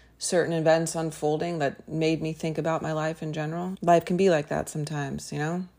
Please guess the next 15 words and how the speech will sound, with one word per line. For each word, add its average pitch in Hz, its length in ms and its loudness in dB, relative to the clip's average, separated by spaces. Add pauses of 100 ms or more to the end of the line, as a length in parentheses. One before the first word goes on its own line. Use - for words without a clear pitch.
(120)
Bad 156 240 -2
things 156 220 -4
happen 175 420 -2
and 143 260 -4 (640)
good 190 180 4
things 190 200 0
come 180 120 0
out 185 140 2
of 165 80 0
it, 135 180 -2 (120)
truly. 160 440 2 (920)
And, 143 300 -4
uh, 143 360 -4 (220)
and 147 160 -4
yeah, 139 200 -4